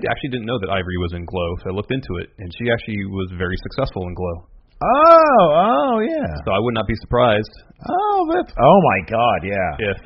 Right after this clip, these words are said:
Speaker 1: uh,
Speaker 2: You know, W W E was kept, well, they, you
Speaker 1: I
Speaker 2: know,
Speaker 1: know.
Speaker 2: they, they, they ran some W W E footage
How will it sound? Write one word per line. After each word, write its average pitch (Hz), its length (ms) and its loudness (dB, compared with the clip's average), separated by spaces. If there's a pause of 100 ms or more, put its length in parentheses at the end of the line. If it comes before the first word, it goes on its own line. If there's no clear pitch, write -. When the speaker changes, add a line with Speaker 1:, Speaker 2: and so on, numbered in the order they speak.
(100)
Speaker 1:
uh, 95 400 -4
Speaker 2:
You 151 120 -4
know, 127 80 -2
W 131 240 4
W 131 200 4
E 117 120 2
was 107 160 -2
kept, 120 200 4
well, 185 200 8
they, 208 120 2
you 202 40 2
Speaker 1:
I 196 80 2
Speaker 2:
know, 175 40 4
Speaker 1:
know. 185 80 4 (120)
Speaker 2:
they, 185 200 0
they, 175 160 -2
they - 40 -2
ran 214 200 -2
some 123 160 -2
W 117 160 2
W 110 160 0
E 92 80 -2
footage 95 280 -4